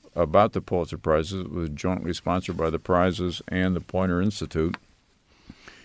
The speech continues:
And we had winners in four of the categories from last year. And I think all of those people would say it was a remarkable s-, affirmation of their own work, uh,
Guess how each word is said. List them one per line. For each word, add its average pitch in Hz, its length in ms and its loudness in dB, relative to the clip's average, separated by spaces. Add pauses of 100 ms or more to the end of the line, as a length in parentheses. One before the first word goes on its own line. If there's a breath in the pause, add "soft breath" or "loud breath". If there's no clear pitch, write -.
(160 loud breath)
And 92 120 2
we 87 140 4
had 92 160 6
winners 101 420 2
in 90 100 2
four 107 300 2
of 101 60 4
the 92 100 2
categories 95 600 2
from 95 160 -2
last 98 280 -2
year. 113 140 -2
And 95 200 -2
I 95 120 2
think 110 320 -2
all 143 300 0
of 117 60 -4
those 90 200 0
people 80 400 -2
would 69 240 -4
say 64 520 0 (760 loud breath)
it 87 280 2
was 87 460 2
a 85 160 0
remarkable 87 1000 0
s-, - 440 -8 (400)
affirmation 92 960 2 (1300 soft breath)
of 76 640 2 (260)
their 82 400 0
own 87 280 0
work, 82 500 0 (540)
uh, 67 400 -6